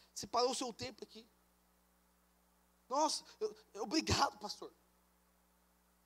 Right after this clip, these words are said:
Obrigado por esse tempo, obrigado por essa palavra, obrigado por esse encorajamento." Sabe? Honre o tempo das pessoas. Muitas vezes, nós temos honrado pessoas que não, não,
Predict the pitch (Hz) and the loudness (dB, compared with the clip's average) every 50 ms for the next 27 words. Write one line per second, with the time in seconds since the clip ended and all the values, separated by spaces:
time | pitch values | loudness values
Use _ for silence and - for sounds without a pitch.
0 | _ _ _ _ _ _ _ _ - 262 294 285 233 302 320 311 320 294 294 254 | _ _ _ _ _ _ _ _ -8 -4 -2 4 6 6 6 6 4 -2 -4 -4
1 | - 240 - 262 269 277 - 254 247 269 277 320 320 320 - 294 294 277 - 277 | -4 -4 -6 -8 -10 -8 -10 -10 -8 -2 0 0 0 0 0 0 0 0 0 -2
2 | - - 254 226 226 247 254 247 - 160 - - - - - 233 285 294 294 311 | 0 0 0 2 4 2 2 2 -2 -8 -18 -18 -16 -6 -4 -2 -2 2 4 4
3 | 320 320 311 302 285 233 285 277 - 277 277 277 247 220 233 214 226 262 269 220 | 4 4 2 -2 -4 -2 -4 -4 -4 -4 -4 -4 -4 -6 -6 -8 -8 -10 -12 -14
4 | - _ _ - - 311 339 - - - - 320 349 320 311 320 - 349 381 381 | -20 _ _ -4 -2 -2 -2 -2 -4 -4 0 2 2 2 2 0 -2 -2 -2 -4
5 | - - - - - _ _ _ _ _ _ _ _ _ _ _ _ _ _ _ | -6 -10 -16 -20 -20 _ _ _ _ _ _ _ _ _ _ _ _ _ _ _
6 | _ _ _ _ _ _ _ _ - 269 269 302 294 254 - - 294 302 277 214 | _ _ _ _ _ _ _ _ -10 -10 -10 -8 -8 -8 -8 -8 -8 -8 -10 -10
7 | - - - _ _ _ _ _ _ _ - 254 349 370 359 294 269 202 214 294 | -12 -16 -20 _ _ _ _ _ _ _ -6 -6 -6 -2 -2 -2 -2 -2 -2 -2
8 | 339 339 247 202 170 - - - _ _ _ _ _ _ _ _ _ _ _ _ | -2 -2 -2 -4 -8 -10 -12 -14 _ _ _ _ _ _ _ _ _ _ _ _
9 | _ _ _ _ _ _ _ _ _ _ _ _ _ _ _ _ _ _ _ _ | _ _ _ _ _ _ _ _ _ _ _ _ _ _ _ _ _ _ _ _
10 | - 190 240 240 - - 269 294 302 285 233 277 269 254 226 233 262 320 - - | -2 0 0 0 0 -2 -4 -6 -6 -6 -6 -6 -4 -2 -2 0 -2 -2 -2 -6
11 | 285 247 - - 294 302 277 233 - 285 285 294 285 - - 247 294 285 | -8 -8 -8 -6 -6 -6 -6 -6 -8 -12 -14 -14 -14 -14 -16 -18 -18 -18